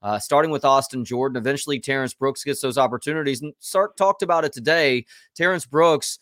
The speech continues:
had some great moments over these last couple of games, but there were also a couple moments where he was handing a guy off too early,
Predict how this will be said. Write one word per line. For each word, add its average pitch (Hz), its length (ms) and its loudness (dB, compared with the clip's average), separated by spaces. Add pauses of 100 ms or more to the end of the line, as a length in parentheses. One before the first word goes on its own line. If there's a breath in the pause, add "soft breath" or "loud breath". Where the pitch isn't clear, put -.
(200 soft breath)
had 190 120 2
some 208 120 -4
great 170 200 2
moments 147 320 0
over 131 160 -2
these 127 200 -4
last 127 260 2
couple 131 240 -2
of 117 100 -2
games, 143 380 -2
but 131 160 -4
there 147 100 -2
were 139 160 2
also 165 340 -2
a 196 60 -4
couple 190 300 0
moments 165 500 -2
where 147 200 2
he 151 80 -2
was 139 140 -2
handing 151 340 -4
a 156 80 -4
guy 147 220 2
off 151 240 2
too 143 180 -6
early, 135 520 -2